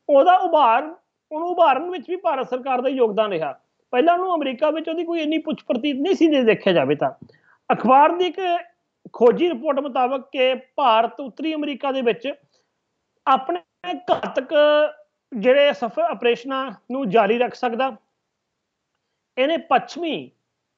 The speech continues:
ਸੁਰੱਖਿਆ ਅਧਿਕਾਰੀਆਂ ਨੂੰ ਹੈਰਾਨ ਕੀਤਾ। ਯਾਦਵ ਦੀ ਪਛਾਣ ਤੇ ਸਾਂਝ, ਜਿਸ ਬਾਰੇ ਪਹਿਲਾਂ ਰਿਪੋਰਟ ਨਹੀਂ ਕੀਤਾ ਗਿਆ, ਪੰਨੂ ਤੇ ਕਤਲ ਦੀ ਜਿਹੜੀ ਸਾਜ਼ਿਸ਼ ਹੈ, ਉਹ ਘੜੇ ਜਾਣ ਨੂੰ ਇੱਕ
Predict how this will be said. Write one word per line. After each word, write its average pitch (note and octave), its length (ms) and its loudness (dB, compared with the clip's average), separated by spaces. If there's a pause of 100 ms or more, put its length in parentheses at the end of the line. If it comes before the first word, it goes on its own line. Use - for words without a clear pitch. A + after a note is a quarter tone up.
(100)
ਸੁਰੱਖਿਆ B3 540 2
ਅਧਿਕਾਰੀਆਂ D4+ 440 -2
ਨੂੰ C4 160 -8
ਹੈਰਾਨ A3+ 280 -2
ਕੀਤਾ। C4 380 -8 (420)
ਯਾਦਵ A#3+ 440 2
ਦੀ F4+ 100 -2
ਪਛਾਣ C#4 480 -6
ਤੇ - 380 -6
ਸਾਂਝ, B3+ 440 -2 (480)
ਜਿਸ F#3 300 -4
ਬਾਰੇ D#4+ 200 4
ਪਹਿਲਾਂ E4 360 0
ਰਿਪੋਰਟ C#4 340 -2
ਨਹੀਂ D#4+ 220 -4
ਕੀਤਾ C4 280 -4
ਗਿਆ, G3+ 260 0 (480)
ਪੰਨੂ F4+ 500 4
ਤੇ D#4 260 -6
ਕਤਲ D4 420 0
ਦੀ D#4 120 0
ਜਿਹੜੀ D4 200 0
ਸਾਜ਼ਿਸ਼ A#3+ 420 2
ਹੈ, A#3 260 6 (100)
ਉਹ A#3+ 560 4 (640)
ਘੜੇ B3 180 4
ਜਾਣ B3 300 0
ਨੂੰ G#3+ 360 -8 (800)
ਇੱਕ C4+ 160 -10